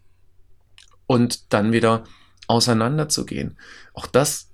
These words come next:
genau in meiner Welt. Ich habe in den letzten Wochen gut hundertzwanzig Teilnehmende, ja, man kann schon fast sagen, aus, aus der gesamten Welt begleiten dürfen in einem, in einem Training.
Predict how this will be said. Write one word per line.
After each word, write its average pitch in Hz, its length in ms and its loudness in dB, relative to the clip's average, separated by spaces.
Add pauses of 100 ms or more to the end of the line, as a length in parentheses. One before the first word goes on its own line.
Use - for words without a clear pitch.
(160)
genau 117 340 2
in 139 120 0
meiner 131 320 0
Welt. 98 340 -2
Ich - 140 -6
habe 113 200 -4
in 113 140 0
den 104 180 0
letzten 104 640 -2 (340)
Wochen 131 680 0 (680)
gut 170 420 -6 (100)
hundertzwanzig 147 1040 0
Teilnehmende, 131 880 0 (800)
ja, 110 260 0
man 131 140 2
kann 123 180 -2
schon 123 140 -4
fast 123 220 0
sagen, 123 340 0 (140)
aus, 123 460 0
aus - 140 -4
der 127 100 0
gesamten 117 640 -2 (300)
Welt 139 640 0 (1000)
begleiten 143 720 2
dürfen 156 420 -2
in 131 160 -4
einem, 101 520 -4
in 104 140 -4
einem 95 500 -4
Training. 160 760 -4